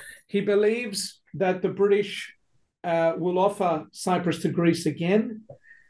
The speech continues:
and therefore Cyprus does not feature highly on his list of,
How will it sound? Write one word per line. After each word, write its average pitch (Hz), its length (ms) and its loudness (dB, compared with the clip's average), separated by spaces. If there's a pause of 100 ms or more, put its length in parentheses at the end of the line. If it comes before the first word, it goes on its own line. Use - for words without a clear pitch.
(200)
and 175 500 0 (800)
therefore 175 920 0 (320)
Cyprus 208 580 0
does 170 220 -2
not 208 240 0
feature 190 440 0
highly 175 480 0
on 160 160 -4
his 147 260 0
list 160 360 -2
of, 147 280 0